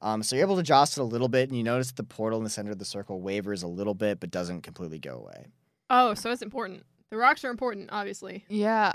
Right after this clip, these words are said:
Speaker 3: maybe we have to go through the portal and kill what's on the other
Speaker 2: Wait,
Speaker 3: side.
Speaker 2: wait, let me see if I can blast one of the rocks. <laughs> If I have a spell
Speaker 3: Okay.
Speaker 2: that can blast one of the rocks.
Speaker 3: After she does that, I have something I wanna do, but I'll wait till you do that.
Speaker 2: You do your, wait.
Speaker 3: I wanna
Speaker 2: Uh,
Speaker 3: inspect the dead body of the cultist that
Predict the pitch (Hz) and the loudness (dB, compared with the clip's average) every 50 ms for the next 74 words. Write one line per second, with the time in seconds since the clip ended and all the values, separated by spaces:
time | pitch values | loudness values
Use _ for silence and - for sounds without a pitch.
0 | - - - 202 202 196 202 208 214 220 214 208 202 196 196 208 190 185 185 190 | -2 -6 -6 -2 0 0 0 0 0 0 0 0 0 0 2 2 0 0 0 -4
1 | 175 180 180 175 180 - 175 165 165 151 - 170 165 165 165 156 147 151 160 - | -6 -2 -2 -4 -2 -2 -4 -6 -6 -4 -2 -2 -2 -2 -2 -4 -6 -8 -8 -8
2 | 151 139 - - - - 117 92 85 - 82 73 - 220 226 226 220 214 220 214 | -8 -8 -8 -12 -12 -12 -10 -10 -10 -10 -10 -8 -6 -4 -4 -2 -2 -2 -4 -4
3 | 208 - - 208 214 214 220 233 - - 240 240 240 240 233 - 226 220 214 214 | -6 -6 -8 -8 -6 -6 -6 -6 -6 -6 -6 -4 -4 -4 -4 -4 -6 -6 -6 -8
4 | 220 202 - 196 196 190 196 202 - 220 202 196 185 180 185 190 180 180 180 180 | -8 -8 -6 -6 -4 -4 -4 -6 -8 -10 -10 -10 -8 -8 -8 -8 -6 -6 -6 -6
5 | - - - - - - 202 - - 240 214 - 320 330 311 294 277 339 330 339 | -8 -10 -12 -18 -18 -18 -18 -16 -12 -12 -10 -8 -8 -6 -6 -6 -6 -6 -2 -2
6 | 269 - - 196 262 - - 247 247 240 233 214 196 269 285 - 320 311 277 254 | -2 0 -2 -4 0 4 8 8 10 10 8 8 6 4 2 0 -2 -6 -6 -2
7 | 247 254 262 311 320 - - 277 285 277 277 262 262 269 269 269 262 - - 226 | 0 2 2 0 0 -2 -4 -4 -4 -4 -6 -6 -4 -2 -2 -2 0 4 8 8
8 | 254 254 - 302 277 - 277 226 220 220 - 202 185 165 147 175 185 185 175 - | 8 10 8 6 6 6 6 6 6 6 6 6 6 6 4 2 0 0 -2 -4
9 | 165 165 - - - - - - - - - - - 190 190 _ - - - - | -4 -6 -6 -6 -6 -6 -6 -8 -10 -10 -10 -12 -12 -12 -14 _ -14 -12 -12 -12
10 | - - - 175 - - - - - - - - - - - - - - _ _ | -10 -10 -8 -8 -8 -10 -12 -12 -12 -12 -12 -12 -10 -10 -10 -10 -12 -14 _ _
11 | _ _ _ _ _ _ _ _ - 226 247 277 269 254 285 262 214 208 - - | _ _ _ _ _ _ _ _ -12 -8 -6 -6 -4 -4 -4 -4 -4 -6 -8 -8
12 | _ - 214 202 175 - - _ _ _ _ _ _ - - 233 277 320 339 339 | _ -8 -8 -8 -8 -8 -12 _ _ _ _ _ _ 0 2 4 6 6 6 6
13 | 311 262 233 - - 240 240 - - 196 185 196 185 185 185 185 180 180 185 185 | 6 4 4 4 6 4 4 4 4 2 4 4 4 2 2 2 4 4 4 4
14 | 180 175 170 170 165 180 190 - - - 175 165 175 - - 170 170 175 - - | 2 0 -2 -4 -4 -6 -8 -10 -10 -8 -8 -8 -8 -6 -6 -6 -6 -6 -10 -10
15 | - 165 156 - | -8 -6 -6 -6